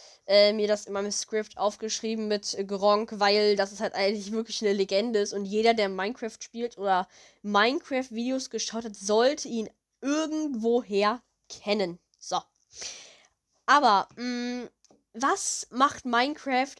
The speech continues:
eigentlich besonders? Fragen sich jetzt vielleicht die ein oder anderen Leute. Also jetzt mal abgesehen davon,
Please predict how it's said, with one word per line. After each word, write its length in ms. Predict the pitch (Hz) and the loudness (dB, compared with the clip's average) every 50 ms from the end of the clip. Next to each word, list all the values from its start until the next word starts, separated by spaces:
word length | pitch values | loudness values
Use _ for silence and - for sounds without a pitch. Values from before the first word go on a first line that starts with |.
| _ | _
eigentlich 420 | - 220 247 254 262 262 269 262 - | -2 0 0 0 -2 -4 -6 -8 -8
besonders? 600 | - 247 254 277 330 381 277 180 160 - - - - | -6 -2 0 0 0 2 0 0 -2 -2 -8 -10 -12
Fragen 440 | - - - 208 208 220 226 254 262 | -14 -4 0 4 4 6 4 4 0
sich 140 | 214 233 - | -2 -4 -4
jetzt 180 | 226 208 - - | -6 -6 -6 -6
vielleicht 440 | - 226 220 202 208 208 - - | -4 0 2 2 0 0 -4 -10
die 140 | 226 202 147 | -8 -2 2
ein 180 | 185 196 208 202 | 2 2 2 2
oder 140 | 196 202 165 | 0 0 0
anderen 340 | 185 208 208 208 196 196 | 0 0 -2 -4 -4 -2
Leute. 360 | 185 196 196 196 196 - 123 - _ - - - - - - - - - | 0 0 0 0 0 -4 -8 -12 _ -20 -20 -20 -20 -20 -20 -12 -4 0
Also 180 | 233 254 262 269 | 2 2 2 2
jetzt 240 | 254 262 262 262 | 0 0 0 2
mal 140 | 277 262 240 | 4 4 4
abgesehen 400 | 285 - - - 247 240 226 226 | 4 4 0 -8 -6 -6 -4 -2
davon, 680 | 226 214 233 247 247 - 240 226 226 233 240 240 233 | 2 2 2 2 2 -2 -4 -2 -2 -2 -4 -6 -8